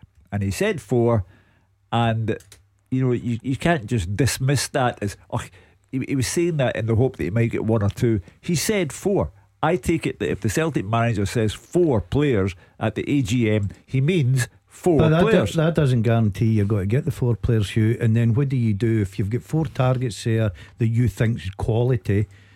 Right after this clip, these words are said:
Speaker 2: And I do believe that Brendan Rodgers, like you said, would probably want four just now to booster that squad. But sometimes players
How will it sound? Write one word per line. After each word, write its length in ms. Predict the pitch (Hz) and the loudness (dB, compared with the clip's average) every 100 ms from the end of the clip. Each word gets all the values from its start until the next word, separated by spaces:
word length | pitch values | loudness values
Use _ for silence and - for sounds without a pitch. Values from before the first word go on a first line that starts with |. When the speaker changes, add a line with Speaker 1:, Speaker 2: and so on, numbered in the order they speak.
| _ | _
Speaker 2:
And 140 | 151 151 | -2 0
I 80 | 180 | 2
do 160 | 180 | 0
believe 340 | 113 101 107 98 | 0 2 0 0
that 160 | 101 | -4
Brendan 400 | - 101 104 92 | -2 0 2 2
Rodgers, 320 | 101 131 151 | 0 0 0
like 140 | 113 107 | 0 -2
you 60 | - | -2
said, 260 | 110 104 | -2 0
would 160 | 101 85 | -2 0
probably 300 | 113 98 101 | 0 2 2
want 260 | 98 104 | 0 0
four 240 | - - 101 | -4 -4 -2
just 280 | 95 101 117 | -2 -4 0
now 120 | 113 | 0
to 240 | 139 104 95 - - | 2 0 -2 -6 -6
booster 320 | - 107 92 110 | -2 -2 0 0
that 280 | 101 98 - | 0 0 -4
squad. 420 | - 101 147 - - - - - - | -2 0 0 -2 -14 -20 -20 -20 -6
But 300 | - 147 143 - - _ _ _ _ _ _ | 0 0 0 -4 -20 _ _ _ _ _ _
sometimes 560 | - 220 233 226 208 | 0 0 2 2 2
players 500 | - - 175 185 147 | 0 2 4 4 2